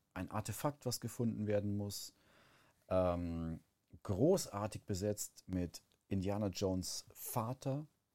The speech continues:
Henry Jones, äh, Sean Connery. Ähm, die Gags sind gut, die Action ist brutal gut. Äh,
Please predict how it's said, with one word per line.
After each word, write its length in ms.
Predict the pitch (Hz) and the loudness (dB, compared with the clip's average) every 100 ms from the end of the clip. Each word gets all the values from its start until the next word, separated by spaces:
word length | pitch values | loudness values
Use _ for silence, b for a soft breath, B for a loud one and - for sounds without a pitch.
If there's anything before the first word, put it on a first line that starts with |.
| _ _ _ _ | _ _ _ _
Henry 360 | _ 117 123 120 117 | _ 0 0 0 -2
Jones, 540 | 117 117 123 - - b b b b b - | -2 -2 -4 -8 -14 b b b b b -4
äh, 260 | 90 87 | -2 0
Sean 220 | 85 98 | 0 -2
Connery. 540 | 92 110 123 110 110 104 _ _ _ _ _ _ _ _ _ - _ | 2 2 4 2 0 -2 _ _ _ _ _ _ _ _ _ -20 _
Ähm, 540 | 90 87 85 82 80 - b b _ | -2 0 0 -2 -4 -6 b b _
die 140 | 98 - | -2 2
Gags 360 | 117 127 - | 2 2 0
sind 180 | 113 104 | -2 -4
gut, 320 | 107 104 - | -2 -2 -2
die 120 | - - | -10 -8
Action 420 | 104 - - 87 | -6 -4 -4 -4
ist 240 | 92 - | -4 -6
brutal 540 | - 90 - - - 113 | -6 -8 -6 -8 -4 -4
gut. 440 | 104 104 107 104 | -2 -2 -2 -4
Äh, 360 | - - 104 | -10 -8 -8